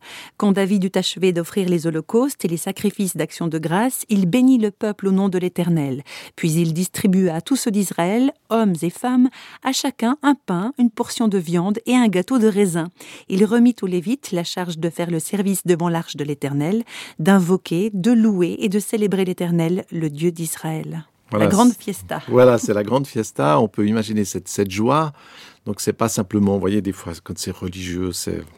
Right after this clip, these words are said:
Speaker 2: moi, j'ai, j'ai horreur de ces ambiances religieuses comme ça, très, mais là, non, alors c'est vraiment la joie, la, la, la libération, l'abondance, la générosité. Et on se rend compte que le, ça rejoint cet aspect spirituel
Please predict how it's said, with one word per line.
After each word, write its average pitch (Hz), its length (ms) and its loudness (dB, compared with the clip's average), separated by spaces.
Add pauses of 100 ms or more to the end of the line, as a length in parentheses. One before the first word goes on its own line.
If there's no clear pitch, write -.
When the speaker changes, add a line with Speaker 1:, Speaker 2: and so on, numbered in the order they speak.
(180)
Speaker 2:
moi, - 140 0
j'ai, 110 280 2
j'ai 113 140 6
horreur 127 460 6
de 117 80 2
ces 110 240 0
ambiances 113 340 4
religieuses 107 580 -2
comme 101 140 -6
ça, - 160 -8
très, 101 460 -4 (360)
mais 117 100 4
là, 143 360 4
non, 147 200 0
alors 113 180 0
c'est - 100 -8
vraiment 113 340 -2
la 98 200 0
joie, 110 480 0
la, 98 100 -4 (300)
la, 95 140 -4
la 95 260 -4
libération, 120 920 0
l'abondance, 107 920 0
la 92 80 -4
générosité. 104 840 -4 (560)
Et 107 240 2
on 117 100 -2
se - 80 -6
rend 110 100 0
compte 147 220 2
que - 80 -2
le, 101 320 2 (460)
ça - 240 -2
rejoint 151 400 4
cet 120 180 -2
aspect 107 280 -2
spirituel 110 760 -4